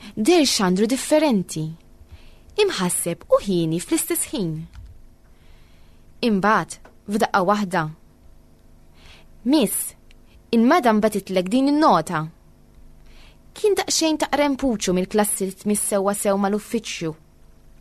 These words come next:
L-allima tagħna qarata bil-mod. Ta' tħarsa minn taħt lejn Xandru. Imbagħad, bħal reġgħet bdiet taqra mill-ġdid. "Alessandro."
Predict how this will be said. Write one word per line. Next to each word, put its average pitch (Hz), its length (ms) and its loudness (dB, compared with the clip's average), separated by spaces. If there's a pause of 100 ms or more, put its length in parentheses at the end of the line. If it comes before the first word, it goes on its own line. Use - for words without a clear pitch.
(600)
L-allima 208 600 2
tagħna 170 480 0
qarata 254 400 0
bil-mod. 196 480 0 (1200)
Ta' 190 120 -6
tħarsa 202 480 0
minn 208 200 2
taħt 196 360 -2
lejn 180 160 0
Xandru. 170 480 0 (1120)
Imbagħad, 202 560 2 (480)
bħal 226 320 2
reġgħet 240 520 2
bdiet 247 340 -2
taqra 233 420 2
mill-ġdid. 180 520 -2 (2000)
"Alessandro." 196 720 2